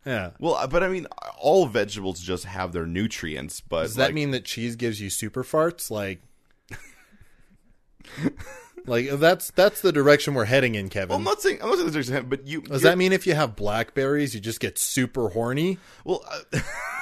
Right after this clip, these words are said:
Speaker 2: uh, <laughs> and everyone around you as well.
Speaker 1: <laughs>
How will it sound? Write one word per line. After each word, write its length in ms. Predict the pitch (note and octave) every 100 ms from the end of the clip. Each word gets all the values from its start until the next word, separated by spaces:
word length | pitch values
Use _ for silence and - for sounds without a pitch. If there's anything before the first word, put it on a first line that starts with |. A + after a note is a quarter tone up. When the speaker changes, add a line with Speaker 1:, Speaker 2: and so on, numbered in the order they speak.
| - - - -
Speaker 2:
uh, 120 | - G3 - G3+
<laughs> 140 | D3+ - - - - - _ -
and 140 | C#3
everyone 300 | C3+ B2 B2
around 380 | A2+ A2 G#2+ G2+
you 120 | G2
as 120 | F#2
well. 400 | F#2+ G2 F#2+ B2
Speaker 1:
<laughs> 40 | C#3+